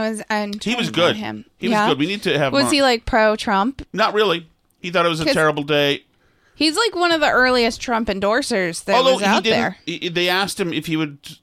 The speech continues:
Speaker 2: endorse Trump again, and he kind of danced around a little bit, and he said he would be doing his backyard barbecue thing and make his decisions there, which is, which is smart. <clears throat>
Speaker 1: Yeah.
Speaker 2: Smart.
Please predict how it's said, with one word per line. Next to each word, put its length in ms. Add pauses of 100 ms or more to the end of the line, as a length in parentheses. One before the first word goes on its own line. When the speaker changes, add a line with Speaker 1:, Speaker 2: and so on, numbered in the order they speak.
(100)
Speaker 2:
endorse 320
Trump 240
again, 340
and 520
he 260
kind 320
of 400 (360)
danced 300
around 240
a 40
little 140
bit, 180 (380)
and 100
he 60
said 140
he 140
would 160
be 80
doing 240
his 140
backyard 420
barbecue 420
thing 160
and 80
make 140
his 120
decisions 440
there, 200
which 220
is, 160 (960)
which 160
is 80
smart. 260 (100)
<clears throat> 20 (800)
Speaker 1:
Yeah. 320
Speaker 2:
Smart. 340